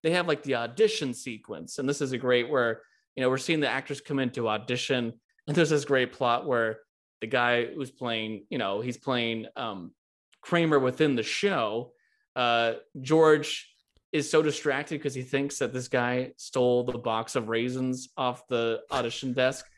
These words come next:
<laughs> And it becomes this whole, like, you know, they keep stopping and he's like, "Did you take the raisins?" And Jerry's trying to be like, "Let's move on," you know, like, you,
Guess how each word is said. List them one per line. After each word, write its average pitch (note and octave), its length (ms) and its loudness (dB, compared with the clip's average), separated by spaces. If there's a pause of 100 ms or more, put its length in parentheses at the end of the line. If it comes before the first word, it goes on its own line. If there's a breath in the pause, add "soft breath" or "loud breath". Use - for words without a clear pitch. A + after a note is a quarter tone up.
(120)
<laughs> - 200 -20
And - 260 -2
it A3+ 240 4
becomes F3 300 2
this D#3+ 240 0
whole, E3 240 0
like, B2+ 280 0 (400)
you C#3+ 80 -2
know, B2+ 100 2
they B2+ 120 -2
keep D3 200 -8
stopping C3 540 0
and A#2+ 280 -2
he's A#2+ 120 -6
like, C3 140 -2
"Did C#3 100 -6
you F4+ 100 2
take F#4+ 260 -4
the - 80 -2
raisins?" A3+ 600 -2
And A#2+ 220 -6
Jerry's A#2+ 280 2
trying B2 200 -2
to A2 40 -6
be A2 120 -8
like, A2 240 -4 (500)
"Let's A#2 240 -6
move C#3+ 180 4
on," A3 340 2
you E3+ 80 -2
know, D#3 200 0
like, C#3 320 -2
you, A#2+ 160 -8